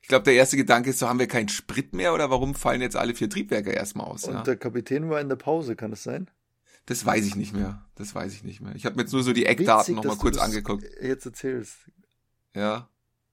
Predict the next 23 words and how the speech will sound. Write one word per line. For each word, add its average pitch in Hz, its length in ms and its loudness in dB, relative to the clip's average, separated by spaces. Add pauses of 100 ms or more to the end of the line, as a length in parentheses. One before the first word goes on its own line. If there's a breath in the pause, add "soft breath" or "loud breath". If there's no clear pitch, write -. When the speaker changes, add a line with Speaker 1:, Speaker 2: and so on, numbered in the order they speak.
Speaker 2:
Weil 120 200 0
genau, 120 260 -2
also 117 180 -4
von, - 220 -10
genau 131 260 -2
von 143 180 -8
diesem 170 280 -8
Vorfall, 139 500 -2
sonst, 120 300 -12
ich 90 140 -8
hab 113 280 -4
das 113 160 -12
noch 117 60 -8
nie 117 100 -6
gehört 120 240 -6
vorher, 120 300 -6 (500 soft breath)
aber 117 120 -4
genau 120 180 -2
von 147 120 -8
diesem 131 140 -10
Vorfall 135 520 -4
hat 123 140 -8
jetzt, - 240 -8